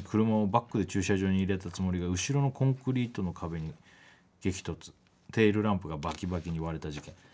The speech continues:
いやいや、これ自分のせいでしょ、これは。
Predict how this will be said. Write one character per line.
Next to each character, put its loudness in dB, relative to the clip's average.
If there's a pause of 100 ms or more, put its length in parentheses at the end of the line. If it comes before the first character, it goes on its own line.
(640)
い 6
や 8
い 2
や、 0 (140)
こ 4
れ 4
自 4
分 8
の 8
せ 2
い 2
で 0
し -8 (120)
ょ、 -4
こ -2
れ 0
は。 4